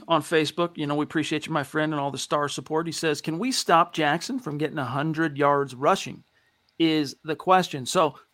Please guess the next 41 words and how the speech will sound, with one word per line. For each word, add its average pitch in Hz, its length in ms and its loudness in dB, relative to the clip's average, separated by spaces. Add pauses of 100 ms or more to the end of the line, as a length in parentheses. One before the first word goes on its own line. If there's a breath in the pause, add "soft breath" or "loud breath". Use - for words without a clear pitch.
<clears throat> 165 280 8
pardon 160 220 6
me, 123 60 -2
for - 160 -4
what 175 140 6
it's - 140 -8
worth, 160 340 8 (360)
Lamar 160 360 4
has 156 260 0
one 156 300 0
game 151 260 0
this 135 220 -6
year 135 280 -2 (140)
over 143 240 0
a 127 60 0
hundred 139 420 -2
on 139 180 -2
the 135 80 -6
ground, 131 460 0 (380)
but 151 260 2 (140)
the 151 60 -10
first 151 460 0
game, 147 460 -4
eighty-six 143 480 -4
yards. 143 580 2
This - 220 -14
last 143 300 -2
week 139 140 -8
against 131 280 -8
Detroit, 143 440 -2 (380)
uh, 127 120 -6
fifty-eight 143 680 -2
yards. 151 480 4 (460)
So 147 180 0
he's 196 220 0
still 220 260 4
averaging 180 460 4
a 147 60 -2
pretty 170 280 0
healthy, 156 560 2
uh, 127 240 0